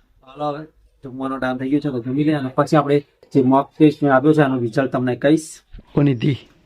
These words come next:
શું ખાવું? શું ખાવું? કુરકુરિયા? હમ, ભાગલી ઢેલ. <laughs> સીધી બેહને, ઊંઘતી ઊંઘતી ખાવાનું હે? સીધી બેહી જા.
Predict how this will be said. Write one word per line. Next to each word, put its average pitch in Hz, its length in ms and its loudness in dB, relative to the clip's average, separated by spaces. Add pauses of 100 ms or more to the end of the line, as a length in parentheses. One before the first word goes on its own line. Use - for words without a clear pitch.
(460)
શું 165 100 2
ખાવું? 120 380 -2 (1600)
શું 165 120 2
ખાવું? 135 360 -2 (760)
કુરકુરિયા? 180 420 2 (1600)
હમ, 180 300 2
ભાગલી 143 320 0
ઢેલ. 151 520 0 (460)
<laughs> - 720 -8
સીધી 165 220 2
બેહને, 240 500 0 (380)
ઊંઘતી 151 260 -2
ઊંઘતી 190 180 -4
ખાવાનું 226 360 0
હે? 269 140 -2 (1200)
સીધી 170 140 2
બેહી 202 160 2
જા. 165 180 0